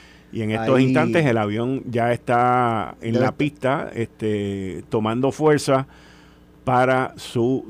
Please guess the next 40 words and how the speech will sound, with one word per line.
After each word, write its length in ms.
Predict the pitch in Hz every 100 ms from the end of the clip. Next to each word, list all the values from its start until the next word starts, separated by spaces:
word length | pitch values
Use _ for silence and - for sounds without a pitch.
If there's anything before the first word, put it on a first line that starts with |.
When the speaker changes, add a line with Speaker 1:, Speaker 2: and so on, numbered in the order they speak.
| 110
Speaker 1:
despegue. 840 | 113 107 - - 120 107 87 82 - - -
Y 160 | - 107
está 960 | - - 113 131 139 135 120 104 85 82 78
Speaker 2:
Acaba 420 | 101 127 120 127
de 120 | 123
despegar, 500 | 117 110 127 110 95
Quique, 440 | - 117 - 104 98
el, 240 | 95 92
el 240 | 104 101 101
avión 480 | 101 104 113 117 117 - - - -
presidencial, 840 | - 123 123 120 113 - 135 143 156
el 140 | 117
Air 120 | 120 123
Force 340 | 127 120 -
One, 320 | 147 175 180
en 120 | 127 113
estos 260 | 107 127
momentos 640 | 127 123 131 135 139 135 - - - - - -
Speaker 1:
Ya 160 | 107 123
se 60 |
Speaker 2:
despegando, 600 | 131 127 139 151 139 117
Speaker 1:
elevó, 20 | 113
Speaker 2:
ya 120 | 110
Speaker 1:
ya, 40 | 120
Speaker 2:
está 100 | 139
en 40 | 139
el 80 | 135
Speaker 1:
ya 100 | 135
no 60 |
Speaker 2:
aire, 100 | 147 151
Speaker 1:
toca 220 | 143 123
tierra. 300 | 104 98 85
Speaker 2:
en 180 | 160 170
el 100 | 160
aeropuerto 760 | 139 135 104 135 135 - 135 -
Mercedita 920 | 123 120 - 117 113 123 - 120 113
de 120 | 110
Ponce. 360 | - 151 165 127
Así 220 | - 123
que, 440 | - 139 123 113